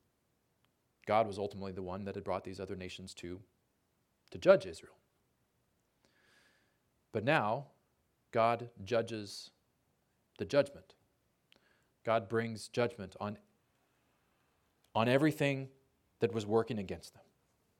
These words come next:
He defeats the consequences of their sin. And this helps us understand what God was doing on the cross as well.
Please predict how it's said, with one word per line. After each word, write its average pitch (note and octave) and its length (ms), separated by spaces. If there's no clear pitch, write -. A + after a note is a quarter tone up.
He - 80
defeats D3 500
the C#3 100
consequences A#2 680
of F#2+ 120
their G2 120
sin. - 200
And B2+ 120
this D3+ 100
helps F#3+ 240
us F#3 140
understand D3 500
what B2+ 160
God B2+ 180
was A#2 120
doing A#2 180
on G#2+ 80
the G2 80
cross A2+ 400
as F#2+ 100
well. A#2 260